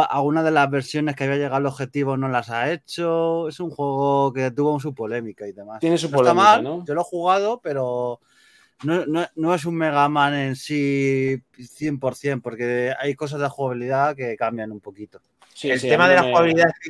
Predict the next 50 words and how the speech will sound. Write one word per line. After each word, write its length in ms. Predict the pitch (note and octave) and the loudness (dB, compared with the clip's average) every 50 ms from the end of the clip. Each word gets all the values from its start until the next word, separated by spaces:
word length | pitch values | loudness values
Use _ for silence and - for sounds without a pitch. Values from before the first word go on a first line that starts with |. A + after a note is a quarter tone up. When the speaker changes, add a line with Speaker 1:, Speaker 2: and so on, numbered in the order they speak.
| - _ _ | -18 _ _
Speaker 3:
y, 80 | C#3+ D3 | -6 -4
y, 40 | D3 C#3 | -4 -4
eh, 120 | - C3 C3+ | -4 -6 -4
perdona, 340 | C#3 C#3 D3+ D#3+ D#3 C#3+ | 0 2 2 4 4 2
y 60 | C3+ C3 | 2 4
de 80 | C3+ | 4
la 140 | C3 C3 B2+ | 4 4 2
complicación 680 | C3 C3 B2+ - B2+ C3 C3 C3 B2 B2 - D3 D3+ E3 | 0 -2 -4 -4 -6 -4 0 -2 -2 0 -2 -2 0 2
a 40 | E3+ | 4
la 120 | E3+ E3 | 4 4
hora 120 | E3 D#3+ D#3 | 6 4 4
de 100 | D#3 D3+ | 2 0
jugar, 440 | C#3+ D#3 D3 D3 D#3 D#3+ E3+ E3+ | -2 -2 -2 2 2 2 2 2
lo 100 | D#3 C3+ | 0 -2
que 100 | B2 A#2+ | -2 -2
quería 380 | A2+ A#2+ A#2 B2+ C#3+ D#3+ E3 D#3+ | -2 -2 0 2 2 2 4 2
el 140 | D#3+ D3+ - | 2 0 0
pro-, 240 | - D#3 D#3 D3+ C3 | 0 0 2 2 2
aparte 360 | B2 - C3+ C3+ C3+ - D#3 | 0 0 -2 -4 -2 -2 -2
de 100 | D3+ C#3+ | -2 -2
sacarlo 420 | D#3 D#3 D#3 D#3 D#3 D3 C#3+ C3 | -4 -4 -2 0 0 0 0 0
pronto, 360 | - C#3+ D#3 D#3+ D3+ C#3 B2 | 0 0 0 0 0 -4 -6
que 120 | - A2+ G#2+ | -6 -6 -10
se 100 | - G#2+ | -12 -14
está, 320 | - _ B2+ B2+ B2 A#2+ | -12 _ -4 -4 -4 -6
se 80 | - A#2+ | -8 -8
arrepintieron 540 | G#2+ A2+ A2+ - A2+ A2+ - B2+ C3 C#3+ C#3+ | -8 -8 -8 -8 -12 -10 -6 -6 -4 -4 -4
de 80 | C#3+ | -6
sacarlo 420 | - D3 C#3 - C#3 C3+ C3 B2+ - | -8 -8 -6 -4 -2 -2 -2 -2 -2
pronto, 400 | C#3+ D3 C#3+ C3+ C3+ C#3 C#3 _ _ _ _ _ _ - | -2 -4 -4 -4 -6 -8 -8 _ _ _ _ _ _ -4
lo 100 | A#2+ A#2 | -2 0
que 80 | A#2+ | 0
ocurre 300 | A#2+ - - D3 D#3 E3 | 0 0 0 0 0 0
es 100 | E3 D#3+ | 0 0
que 100 | - E3 | 0 0
decían 360 | D#3 C#3+ C3+ - E3 D3+ C#3+ | 0 0 0 -2 -2 -4 -2
que 100 | C3+ B2+ | -4 -4
querían 300 | A#2 B2+ B2 C#3 C3 A#2+ | -4 -2 -2 -2 -2 -2
que 100 | - B2 | -4 -6
los 160 | A#2 A#2 A2+ - | -4 -6 -6 -6
personajes 640 | - A2+ - B2 B2 C#3 D3 - - F3+ E3 D#3 | -8 -10 -8 -6 -4 -4 -4 -4 -4 -6 -4 -2
de 540 | D#3 E3 D#3 D#3 D3+ D3+ D3+ D3 C#3+ C#3 C#3 C3+ | -2 0 2 2 2 2 2 2 2 0 2 2
bosses 420 | D3 D#3+ D3+ D#3 - A2+ G#2 - | 4 2 2 2 0 -4 -4 -6
que 140 | - - A#2 | -8 -8 -8
salían 460 | A2 - A2+ B2 C#3+ D3+ C#3 B2 A#2 | -8 -6 -4 -2 0 0 -2 -2 -4
entre 280 | A2+ A2+ A2 - A2 G#2+ | -10 -12 -10 -10 -8 -6
medias 220 | A#2+ C3+ D3+ D#3+ | -2 0 2 2
del 140 | D#3 D#3 C#3+ | 2 2 0
juego 320 | C3+ - E3 D3+ C#3+ B2 A#2 | 0 0 0 0 0 0 -2
sean 320 | - - D3 C3+ B2 - | -2 0 2 2 0 -2